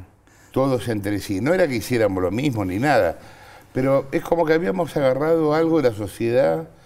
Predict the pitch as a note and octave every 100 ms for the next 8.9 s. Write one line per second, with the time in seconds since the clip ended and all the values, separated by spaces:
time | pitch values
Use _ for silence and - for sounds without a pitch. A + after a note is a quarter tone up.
0 | - - - A#2 - E3+ E3 C#3 B2 B2+
1 | A2+ A2+ B2 B2+ A#2+ D3+ E3 D#3 - -
2 | _ - - A#2+ F3+ F3 E3+ F#3+ F#3 D3
3 | B2+ A#2+ D3+ F3 C#3 A#2 C3+ B2+ A2 G#2+
4 | C3+ C3+ C3 A#2+ A2 - - - G2 A#2
5 | A2+ G2+ A2 A#2+ B2 A2+ G#2 A2 G#2+ F#2+
6 | G#2+ G#2 G2 B2+ C#3+ C3+ - - - G#2+
7 | G#2+ C3 C3 A#2+ - G#2+ G#2+ G#2+ C3 D3+
8 | C#3+ E3 F#3 D3 A#2 G2+ B2 C3+